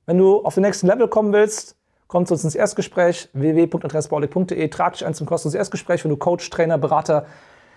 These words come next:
Agenturinhaber, Experte bist und auf hohe fünfstellige oder sogar sechsstellige Monatsumsätze kommen willst mit deinem Business. Alle anderen, ich find's schade, ich find's peinlich, dass von euch nichts mehr kommt.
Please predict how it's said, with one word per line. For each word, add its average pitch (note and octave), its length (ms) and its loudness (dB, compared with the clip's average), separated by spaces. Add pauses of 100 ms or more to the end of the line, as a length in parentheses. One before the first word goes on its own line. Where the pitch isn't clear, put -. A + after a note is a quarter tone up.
(120)
Agenturinhaber, E3 680 2
Experte G#3+ 420 0
bist F3+ 460 0
und E3+ 520 0 (200)
auf C#3+ 420 0
hohe D#3+ 340 4
fünfstellige E3 600 0
oder C#3+ 120 2
sogar C3+ 240 0
sechsstellige D3+ 540 0
Monatsumsätze D#3+ 440 -2
kommen D#3 200 -2
willst D3+ 220 -2
mit D3 60 -6
deinem C#3 180 0
Business. G3+ 640 0 (400)
Alle F#3 240 2
anderen, F#3+ 840 2 (720)
ich C#3 200 -4
find's D3 500 -2
schade, E3+ 800 2
ich C#3 240 -4
find's D3 300 -4
peinlich, E3 500 0
dass - 140 -10
von D#3+ 80 -8
euch D#3+ 180 -4
nichts - 400 -8
mehr C#3 160 -2
kommt. F3 480 -2